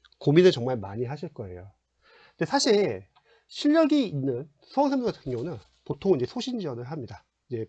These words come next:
자신의 연고지를 생각해서 소신 지원을 하는데, 하여튼 많은 학생들은 보통 눈치 작전을 쓰죠. 저도 오랫동안 이제 수-, 상담을 해오면서 이제 학생들 케이스가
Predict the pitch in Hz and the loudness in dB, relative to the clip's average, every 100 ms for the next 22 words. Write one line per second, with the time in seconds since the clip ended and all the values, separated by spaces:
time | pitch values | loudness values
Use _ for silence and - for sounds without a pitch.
0 | _ _ - 135 135 131 139 117 117 139 | _ _ -8 -4 -2 0 0 -2 -2 0
1 | 151 143 139 147 127 113 151 - _ - | 0 0 -2 -6 -10 -10 -10 -12 _ -20
2 | - - 277 294 269 233 156 110 139 143 | -20 -4 0 2 2 2 0 -4 -6 -6
3 | _ _ - 190 117 113 180 247 - 220 | _ _ 0 0 2 0 2 2 0 0
4 | 185 254 285 _ - - - 165 190 _ | 0 -2 -4 _ -14 -12 -6 -6 -6 _
5 | 120 127 - - 139 127 101 113 110 _ | -8 -6 -4 -4 -4 -6 -10 -12 -18 _
6 | _ _ - - - 208 220 156 277 294 | _ _ -20 -6 2 6 6 6 6 4
7 | 285 220 139 170 165 - - - _ - | 6 6 4 4 4 0 -10 -16 _ -2
8 | 285 311 294 233 320 262 135 185 139 - | 0 0 -2 -2 -2 0 0 0 0 -2
9 | _ _ _ _ 135 139 127 127 - _ | _ _ _ _ 0 0 0 -2 -6 _
10 | - - - - - - 339 302 311 294 | -20 -14 -12 -14 -12 0 2 4 2 0
11 | - 220 | 2 0